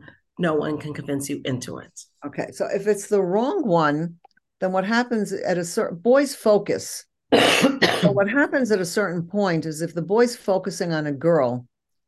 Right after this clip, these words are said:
Speaker 2: and he
Speaker 1: Mm-hmm.
Speaker 2: loses the focus for whatever reason, he's not really that interested anymore, then th-,
Speaker 1: Mm-hmm.
Speaker 2: it doesn't work. He's just not interested.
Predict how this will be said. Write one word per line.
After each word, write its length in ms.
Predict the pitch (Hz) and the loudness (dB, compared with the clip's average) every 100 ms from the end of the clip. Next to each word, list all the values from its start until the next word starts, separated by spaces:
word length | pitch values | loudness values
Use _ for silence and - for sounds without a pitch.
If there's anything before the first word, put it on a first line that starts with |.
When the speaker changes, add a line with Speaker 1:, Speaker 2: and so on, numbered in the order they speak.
| _ | _
Speaker 2:
and 120 | 165 160 | -4 -2
he 80 | 185 196 | 0 0
Speaker 1:
Mm-hmm. 60 | |
Speaker 2:
loses 380 | 185 240 240 208 | 2 2 2 -4
the 80 | - | -12
focus 540 | - 196 185 175 151 | -2 0 2 -2 -6
for 100 | - | -4
whatever 420 | 156 160 165 160 | 0 2 2 0
reason, 320 | 156 165 156 160 | -4 -4 -4 -4
he's 120 | 160 | -4
not 180 | 175 170 | -4 -2
really 220 | 160 151 | -2 0
that 160 | 147 | 0
interested 420 | 147 143 139 135 127 | 0 -2 -8 -10 -10
anymore, 560 | 135 123 117 98 - _ _ _ _ _ _ _ - | -6 -4 -4 -4 -8 _ _ _ _ _ _ _ -18
then 260 | - 190 190 | -6 -4 -4
th-, 60 | |
Speaker 1:
Mm-hmm. 100 | 196 | -4
Speaker 2:
it 80 | 190 | -2
doesn't 300 | 202 196 214 | -2 0 0
work. 240 | 226 143 - | 0 -2 -4
He's 140 | 151 | -6
just 200 | 170 170 | -6 -4
not 300 | 143 139 - | -2 -2 -2
interested. 540 | 120 - 135 - - | -4 -4 -6 -10 -14